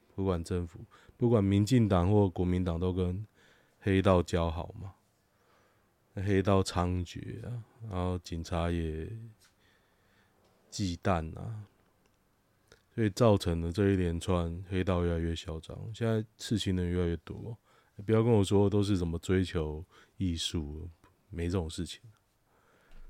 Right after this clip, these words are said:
都是八家将啊，越来越多了。反正都是串起来的。哎，这讲起来，总统要投给谁才会改变呢？嘿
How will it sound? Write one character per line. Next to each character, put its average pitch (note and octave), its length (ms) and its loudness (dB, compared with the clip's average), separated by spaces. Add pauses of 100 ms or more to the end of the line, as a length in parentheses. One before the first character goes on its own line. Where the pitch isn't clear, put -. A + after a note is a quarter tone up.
(140)
都 F#2+ 140 -4
是 G2 420 2
八 F2 160 4
家 F2+ 140 2
将 F2 280 0
啊， F#2+ 300 -12 (580)
越 G#2+ 120 -4
来 F#2 60 0
越 F2+ 140 -2
多 - 180 -12
了。 A2+ 280 -10 (2500)
反 - 140 -6
正 F#2+ 220 0
都 F#2+ 140 0
是 F#2+ 60 0
串 F#2+ 280 -4
起 - 140 -10
来 - 60 -14
的。 - 240 -14 (760)
哎， F3 180 8 (160)
这 B2 340 4
讲 A2 240 0
起 G#2+ 100 0
来， F#2+ 280 2
总 G2+ 240 0
统 G2+ 220 2
要 G#2 100 2
投 F#2 200 -2
给 F2+ 100 -2
谁 E2 340 -6 (520)
才 F#2+ 240 4
会 A2 320 6 (100)
改 F2+ 180 0
变 A2+ 240 2
呢？ G#2+ 220 -2 (320)
嘿 A#2 140 -8